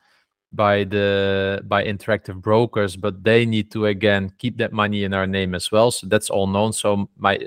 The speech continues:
my shares sh-, should be safe. Nevertheless,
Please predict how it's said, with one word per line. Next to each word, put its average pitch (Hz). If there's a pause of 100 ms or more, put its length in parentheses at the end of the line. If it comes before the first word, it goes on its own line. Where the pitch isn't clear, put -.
(140)
my 104
shares 110
sh-, - (160)
should -
be 101
safe. 95 (760)
Nevertheless, 127